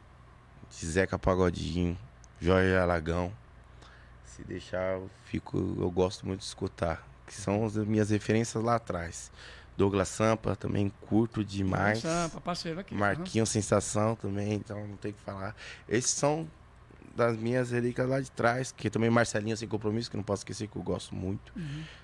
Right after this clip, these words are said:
Speaker 1: São esses. E agora, de, da atuali-, da atualidade, pra mim, sem dúvidas nenhuma, o melhor é o Bruno de Souza Maroto.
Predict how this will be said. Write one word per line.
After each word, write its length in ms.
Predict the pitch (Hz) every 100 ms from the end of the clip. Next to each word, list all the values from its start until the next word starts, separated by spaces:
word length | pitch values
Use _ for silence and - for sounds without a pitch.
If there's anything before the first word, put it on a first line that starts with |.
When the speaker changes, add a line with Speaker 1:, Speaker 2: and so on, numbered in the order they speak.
| -
Speaker 1:
São 320 | - 120 131
esses. 540 | 92 - - - - - - - - -
E 220 | - 139
agora, 480 | 135 123 120 135 -
de, 500 | 123 120 135 135 127 - 95 113
da 120 | 131
atuali-, 380 | 156 180 180 156
da 220 | 127 147
atualidade, 800 | 180 190 170 147 131 160 156 156 - - - - - - - - -
pra 200 | 135 127
mim, 160 | 120
sem 180 | 131 131
dúvidas 420 | 113 117 113 113
nenhuma, 360 | 110 113 104 117
o 80 | 110
melhor 400 | 107 101 104 110
é 40 |
o 80 | 107
Bruno 260 | 104 104 104
de 60 |
Souza 200 | - 95
Maroto. 480 | 95 95 98 107 -